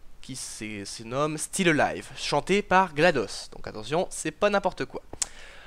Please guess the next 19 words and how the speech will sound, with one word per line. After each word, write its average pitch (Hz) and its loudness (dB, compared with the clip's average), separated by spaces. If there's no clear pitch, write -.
Euh, 123 6
donc 139 -2
on 151 2
le 147 4
reconnaît, 156 0
il 139 0
a 139 4
une 135 -2
petite - -12
ligne 135 0
bleue 143 2
et 147 2
une 135 -2
petite - -8
ligne 156 -4
orange 127 2
sur 107 -4
les 104 -8
côtés. - -14